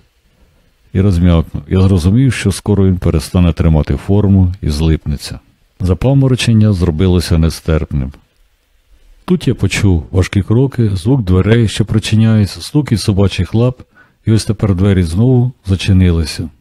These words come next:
Я виліз із септика і, дивлячись у шпарину між віддошками, побачив, як граф впустив собаку до лісу,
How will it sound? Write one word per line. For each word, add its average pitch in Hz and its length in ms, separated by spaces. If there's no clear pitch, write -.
Я 147 60
виліз 135 320
із 92 120
септика 120 640
і, 95 120
дивлячись 156 540
у 92 40
шпарину 143 560
між 131 240
віддошками, 110 640
побачив, 98 480
як 82 100
граф 110 340
впустив 101 420
собаку 95 440
до 90 140
лісу, 80 400